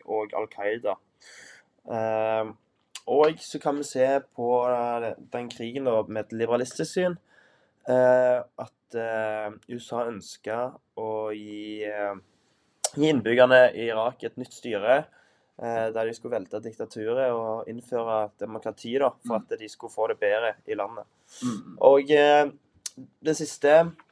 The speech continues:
Speaker 1: eh, måten å se på krigen på, da, det er at, eh, de skal, eh, være med og gi et innblikk i hvordan, eh, Vesten styrer samfunn med demokrati.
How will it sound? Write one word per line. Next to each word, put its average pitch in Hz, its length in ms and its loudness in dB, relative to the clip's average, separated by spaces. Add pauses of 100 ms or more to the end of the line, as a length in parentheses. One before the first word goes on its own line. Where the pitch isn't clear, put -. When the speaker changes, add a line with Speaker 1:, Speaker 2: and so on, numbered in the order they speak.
(380)
Speaker 1:
eh, 131 240 -2
måten 135 300 -4
å 139 40 0
se 135 260 -4
på 139 120 -2
krigen 143 300 -6
på, 160 140 2
da, 135 100 0
det 131 160 -2
er 131 60 2
at, 131 260 -6
eh, 117 540 -4 (1400)
de 131 100 -10
skal, 135 640 4 (260)
eh, 117 440 -6
være 120 260 -6
med 113 140 -12
og 120 40 -8
gi 120 60 -8
et 120 100 -14
innblikk 117 680 -12 (260)
i 113 180 -8
hvordan, 113 640 -12 (160)
eh, 107 120 -6
Vesten 120 500 -6
styrer 113 720 0 (100)
samfunn 131 680 0
med 127 160 0
demokrati. 120 580 0